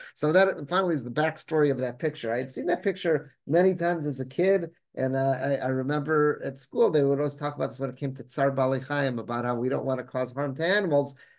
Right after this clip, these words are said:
Uh, to show not only do we not cause harm, look at this tzaddik, Rav Elia Lapian. Here he was, uh,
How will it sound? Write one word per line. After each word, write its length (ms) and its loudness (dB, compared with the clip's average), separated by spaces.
Uh, 200 4
to 120 -6
show 480 2
not 220 0
only 220 2
do 100 0
we 80 0
not 240 -2
cause 240 -2
harm, 480 0
look 220 4
at 100 4
this 260 -2
tzaddik, 520 2
Rav 140 2
Elia 260 4
Lapian. 800 4
Here 280 2
he 80 2
was, 440 2
uh, 200 -2